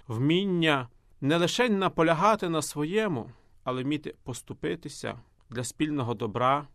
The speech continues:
для миру. Це вміти співжити із іншими людьми, розділяючи з ними спільні погляди, спільні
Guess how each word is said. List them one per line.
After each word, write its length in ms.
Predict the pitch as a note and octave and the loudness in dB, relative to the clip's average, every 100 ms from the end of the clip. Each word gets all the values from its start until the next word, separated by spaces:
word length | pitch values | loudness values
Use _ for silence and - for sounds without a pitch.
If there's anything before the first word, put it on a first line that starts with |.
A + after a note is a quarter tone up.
| - _ | -20 _
для 200 | A2+ A#2 | -8 -4
миру. 420 | A#2 B2+ B2 A2+ A2 - _ _ _ _ _ | -2 -2 -2 -4 -10 -20 _ _ _ _ _
Це 240 | - D#3 - | -2 -2 -2
вміти 640 | A#2+ B2 F#3 A#3+ - C#3+ | -4 0 0 0 -2 -4
співжити 720 | - - C#3+ A#2+ F3+ A#3 - | -4 -2 -2 2 0 0 0
із 360 | D#3 D#3 C#3+ - | -2 0 -2 -4
іншими 520 | A3+ A#3 - G3 F#3 | -4 -4 -4 -2 -2
людьми, 540 | F3+ E3+ C3+ C3 A#2 A#2 _ _ - - | 0 -2 0 0 -2 -6 _ _ -20 -4
розділяючи 960 | C#3 B2 D3 E3+ F#3 E3+ D3 C#3+ B2+ - - | -4 0 4 4 4 2 0 0 -2 -2 -16
з 140 | A2+ B2 | -6 0
ними 480 | D3+ D#3 C3 A#2 - - | 2 4 2 -2 -6 -14
спільні 800 | - - - F#3+ F#3+ C#3+ A#2+ G#2+ _ | -12 -8 -2 0 0 0 -2 -6 _
погляди, 680 | D3+ F3+ E3 D#3 D3 C3+ B2+ - _ _ | 2 2 2 -2 -4 -6 -8 -14 _ _
спільні 640 | - - E3 D#3+ B2 A2+ | -16 -2 0 0 -4 -6